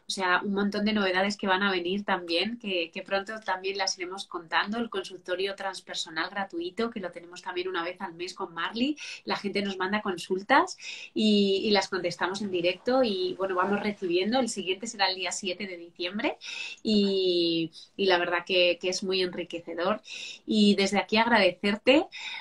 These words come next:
pues, este tiempo que, que has pasado conmigo y con toda esta comunidad que, que poquito a poco va creciendo. Y, y bueno, nos vemos muy pronto para, para seguir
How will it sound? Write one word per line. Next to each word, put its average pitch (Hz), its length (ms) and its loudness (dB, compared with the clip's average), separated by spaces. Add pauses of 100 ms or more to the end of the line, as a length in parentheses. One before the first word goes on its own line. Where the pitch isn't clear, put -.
(140)
pues, 202 180 0
este 208 260 4
tiempo 220 380 2
que, 190 400 2
que 202 60 0
has 202 100 0
pasado 214 300 2
conmigo 208 380 2
y 214 40 -2
con 190 180 -4
toda 190 180 2
esta 185 420 2
comunidad 180 640 -2
que, 180 420 -4
que 180 120 -16
poquito - 300 -12
a - 40 -6
poco 202 220 -4
va 185 120 2
creciendo. 190 680 -6 (500)
Y, 196 640 4
y 214 100 2
bueno, 208 260 2
nos 196 160 0
vemos 202 280 0
muy 208 160 2
pronto 214 460 2
para, 185 420 2
para 196 160 2
seguir 202 560 2